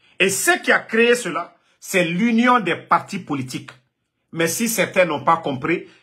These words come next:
qui ne pensent qu'à leur intérêt égoïste. À leur intérêt égoïste. Ah non, oui, nous on s'associe pas au R P G, nanani, nanana. Je vous ai dit, Mamadi vient du R P G. Certes, il a fait le mal.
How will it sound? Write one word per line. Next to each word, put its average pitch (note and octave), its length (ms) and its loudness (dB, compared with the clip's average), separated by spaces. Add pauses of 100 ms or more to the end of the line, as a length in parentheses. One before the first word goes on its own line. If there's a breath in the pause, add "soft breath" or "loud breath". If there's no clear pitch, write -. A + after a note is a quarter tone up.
(160 loud breath)
qui E3+ 100 0
ne E3 80 2
pensent G#3 340 0
qu'à E3 180 2
leur F3 340 2
intérêt D#3+ 460 -4
égoïste. D#3+ 720 -2 (2000)
À F3 120 2
leur B3+ 280 4
intérêt G3 440 -2
égoïste. D#3 760 -4 (880)
Ah F#3 220 2
non, G3 420 2 (260 soft breath)
oui, F#3+ 520 -2
nous G3 120 0
on G#3+ 100 0
s'associe E3 440 -2
pas G#3+ 300 2 (140)
au E3+ 120 0
R F#3+ 300 0
P F#3 120 0
G, G#3+ 340 0 (100)
nanani, F#3+ 380 0
nanana. C#3+ 580 -2
Je C#3+ 160 -2
vous F3 300 -2
ai E3+ 80 -2
dit, F#3+ 200 -8
Mamadi C#3+ 480 -4
vient C#3+ 300 -6
du B2 260 -10
R C#3+ 200 -4
P B2+ 100 -8
G. B2+ 220 -10
Certes, - 500 -4
il F3 140 0
a E3 80 2
fait G3 140 2
le D3 120 -4
mal. C#3+ 260 -2